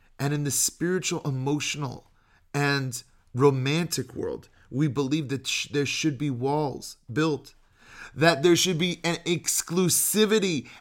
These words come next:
a powerful, total focus on only your spouse.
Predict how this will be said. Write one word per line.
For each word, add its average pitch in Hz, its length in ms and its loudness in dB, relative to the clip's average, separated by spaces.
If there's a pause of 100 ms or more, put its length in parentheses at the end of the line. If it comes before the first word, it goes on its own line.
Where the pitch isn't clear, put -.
a 185 160 4
powerful, 185 1040 4 (200)
total 202 720 6 (120)
focus 196 760 4
on 180 180 4 (140)
only 208 400 6
your 185 180 2
spouse. 180 720 2